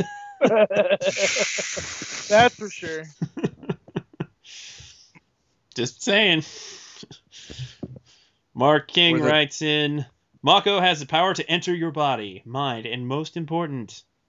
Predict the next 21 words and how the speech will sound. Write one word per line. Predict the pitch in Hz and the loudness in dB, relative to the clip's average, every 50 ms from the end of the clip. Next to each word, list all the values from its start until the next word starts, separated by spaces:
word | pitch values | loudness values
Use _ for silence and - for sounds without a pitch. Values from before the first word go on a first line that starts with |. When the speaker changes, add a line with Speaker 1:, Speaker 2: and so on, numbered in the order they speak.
| _ _ _ | _ _ _
Speaker 2:
your | - - 98 85 | -12 -12 -12 -10
hearts." | - - 95 98 - - _ - - - - - - _ _ _ _ _ _ - | -10 -10 -10 -10 -10 -12 _ -16 -14 -14 -14 -14 -16 _ _ _ _ _ _ -12
Speaker 3:
It's | - 139 | -8 -6
an | - | -6
Speaker 1:
Yeah. | - 151 | -4 -2
Speaker 3:
on-point | 117 120 117 117 113 117 - - 117 110 107 107 104 - | 0 0 0 0 2 4 4 4 6 4 2 0 -2 -6
comment. | - - - 101 98 98 98 104 110 113 - - - _ _ _ _ - | -8 -6 -6 -4 -2 -2 0 0 -2 -2 -4 -8 -16 _ _ _ _ -10
Speaker 2:
Yeah, | 233 226 - - - - - | -8 -8 -8 -8 -12 -18 -14
exactly. | - - 165 165 - - - - - _ _ _ - - - _ - - _ _ _ _ _ _ _ _ _ _ _ _ _ - | -10 -8 -8 -8 -8 -10 -14 -14 -16 _ _ _ -20 -20 -20 _ -20 -20 _ _ _ _ _ _ _ _ _ _ _ _ _ 2
Cody | - 180 180 180 175 175 156 | 4 4 6 6 4 4 2
G | 131 151 170 170 | 2 2 0 0
G | 156 147 170 165 151 | 0 0 -2 -2 -2
P | - 180 170 165 | 0 2 4 6
R | 160 170 165 160 | 8 6 6 6
writes | 156 151 147 139 | 6 4 4 4
in, | - 165 165 160 151 | 2 0 0 0 -2
"Ryuko's | 131 139 202 277 302 - 214 180 151 135 123 - | -2 -2 0 0 0 2 2 2 4 2 2 -2
scary | - - - 165 180 170 147 | -2 0 2 2 4 2 0
face | 131 - 135 120 113 123 139 - - - - | 0 0 0 2 2 0 -2 -2 -4 -6 -8
during | - 131 117 120 120 120 117 113 107 | -8 -8 -8 -6 -4 -4 -6 -6 -6
the | 110 107 104 98 98 95 95 101 | -6 -6 -6 -6 -6 -8 -10 -12